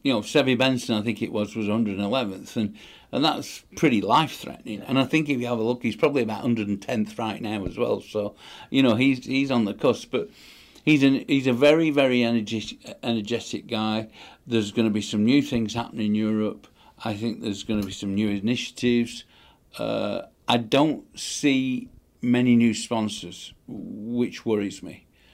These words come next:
Speaker 1: It's all right getting more money out of the ones you've got, but he really needs new blood into the game. And it'll be interesting to see if he can bring that in.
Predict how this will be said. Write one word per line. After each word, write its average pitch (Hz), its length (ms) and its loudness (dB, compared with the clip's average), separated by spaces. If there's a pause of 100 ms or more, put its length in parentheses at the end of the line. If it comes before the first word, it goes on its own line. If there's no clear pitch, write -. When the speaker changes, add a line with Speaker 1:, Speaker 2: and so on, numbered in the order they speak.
(240)
Speaker 1:
It's 120 240 -6
all 131 140 6
right 123 260 2
getting 117 300 0
more 113 180 4
money 113 220 2
out 113 140 0
of - 60 -10
the - 40 -4
ones 104 300 -2
you've 101 100 -8
got, - 320 -2
but 107 120 -6
he 110 160 0
really 120 280 4
needs 110 340 0
new 110 160 0
blood 107 220 -2
into 98 260 -6
the 95 60 -10
game. - 340 -12 (400)
And 107 120 -6
it'll 104 100 -4
be 113 140 6
interesting 107 500 -2
to 101 140 -12
see 107 180 -6
if 98 100 -10
he 104 60 -10
can 98 220 -10
bring 95 220 -8
that 95 180 -8
in. 95 200 -10